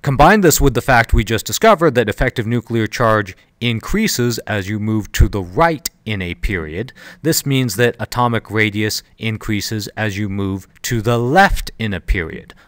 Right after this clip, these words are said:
The trends for atomic radius and effective nuclear charge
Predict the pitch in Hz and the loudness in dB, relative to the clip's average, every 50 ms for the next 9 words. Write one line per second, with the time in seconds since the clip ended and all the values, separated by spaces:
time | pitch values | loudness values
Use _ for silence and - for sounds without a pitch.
0 | _ - - - - - 95 117 143 135 - - 143 135 131 - 110 104 - 139 | _ -18 -10 -6 -4 -2 -2 -2 -2 -4 -2 0 2 4 4 4 2 0 0 0
1 | 135 139 143 131 - 147 151 156 147 117 107 104 104 - - - - _ _ _ | 0 2 0 -2 0 2 4 4 4 4 2 0 0 -2 -4 -8 -10 _ _ _
2 | _ _ _ _ - - - _ _ _ _ _ _ _ _ - - 104 107 110 | _ _ _ _ -20 -20 -20 _ _ _ _ _ _ _ _ -2 0 2 2 2
3 | 107 101 - - 123 117 - - 131 110 123 127 123 - - 120 120 117 110 - | 0 -2 0 -2 -2 0 0 -2 -2 0 0 0 -2 0 0 0 0 0 0 0
4 | - 151 127 110 98 101 107 | 2 4 4 6 4 2 0